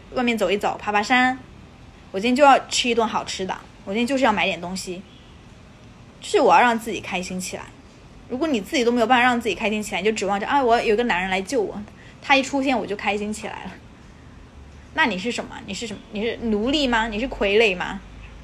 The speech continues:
你是个人吗？你是个宠物？你自己都不把自己当人的。而且我跟你说，你自己自信起来，开心起来，你的财运也会更好。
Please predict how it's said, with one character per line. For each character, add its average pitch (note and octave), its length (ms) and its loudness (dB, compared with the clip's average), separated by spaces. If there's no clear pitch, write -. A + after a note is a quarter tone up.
你 G#3+ 80 -4
是 C4+ 100 -4
个 A#3+ 100 4
人 F#3 140 4
吗？ F3 240 -6
你 G#3+ 60 -6
是 A#3+ 60 -4
个 A#3 100 4
宠 G#3 280 -2
物？ G3 160 -4
你 G#3+ 80 -10
自 G3+ 120 -2
己 D4+ 60 4
都 C4 140 4
不 C4 80 2
把 F#3 160 2
自 - 100 -8
己 F#3 60 -4
当 F#3 180 -4
人 F#3 180 -8
的。 - 80 -14
而 B3+ 80 0
且 C4 200 4
我 F#3+ 80 0
跟 B3 100 0
你 G#3+ 80 0
说， A#3 260 2
你 A3+ 80 -4
自 A3+ 140 -4
己 C#4+ 100 4
自 C#4+ 220 -4
信 C#4 180 2
起 - 80 0
来， G#3 100 6
开 B3 160 4
心 A#3+ 160 2
起 A#3 120 -4
来， F3 100 -2
你 F3 60 -8
的 F#3 100 -2
财 F#3+ 180 -2
运 A3+ 160 0
也 F#3 100 -2
会 F#3+ 120 -2
更 F#3+ 240 -8
好。 - 260 -8